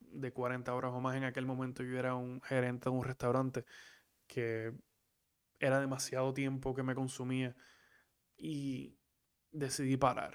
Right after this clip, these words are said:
en el dos mil diecinueve. Paré, me detuve. No hice más nada, apagué, cerré todas las redes sociales, lo dejé todo ahí. En el dos mil veinte,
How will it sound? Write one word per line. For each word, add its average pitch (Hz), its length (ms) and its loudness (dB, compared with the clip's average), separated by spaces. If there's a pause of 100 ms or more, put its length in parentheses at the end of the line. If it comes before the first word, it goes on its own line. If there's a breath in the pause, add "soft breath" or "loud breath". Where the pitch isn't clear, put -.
(120)
en 127 140 -8
el 123 80 -4
dos 120 100 -8
mil 123 120 -6
diecinueve. - 480 -8 (240)
Paré, 120 420 -2 (160)
me 135 140 -2
detuve. 120 500 -2 (1700 loud breath)
No 131 180 2
hice 131 140 0
más 131 140 0
nada, 123 260 0
apagué, 127 400 4
cerré 127 300 2
todas 131 220 2
las 127 120 0
redes 127 200 2
sociales, 135 600 2
lo 123 160 -2
dejé 123 220 0
todo 131 260 2
ahí. 139 280 0 (720 loud breath)
En 131 160 -2
el 135 80 4
dos 131 100 2
mil 139 180 4
veinte, 151 540 0